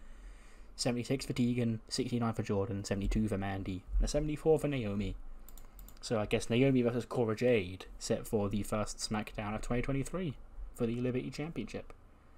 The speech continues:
which ends the final heat of the year. And yeah, a lot of matches announced across all th-, all shows, across Raw, SmackDown, even Heat,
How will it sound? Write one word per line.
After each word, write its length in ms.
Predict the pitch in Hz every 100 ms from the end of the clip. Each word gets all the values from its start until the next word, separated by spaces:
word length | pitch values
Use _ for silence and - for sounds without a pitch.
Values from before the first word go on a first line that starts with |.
| - - - - - -
which 140 | -
ends 640 | 151 139 110 110 - - - - - - - - - -
the 60 |
final 340 | 120 127 117 110
heat 280 | 127 117 110
of 120 | -
the 60 |
year. 340 | 110 101 101 101 - - - - - - - -
And 420 | 117 98 92 107 -
yeah, 280 | 117 151 113 - - - -
a 40 | 123
lot 160 | 160
of 80 | 170
matches 280 | 175 190 131
announced 380 | 113 110 107 -
across 280 | - 117 -
all 280 | 131 120
th-, 200 | 113 - -
all 200 | 135 123
shows, 440 | - 123 90 95
across 320 | 110 113 117
Raw, 360 | 135 131 127 123
SmackDown, 640 | - 123 127 120 110 110
even 220 | 131 110
Heat, 480 | 104 113 95 -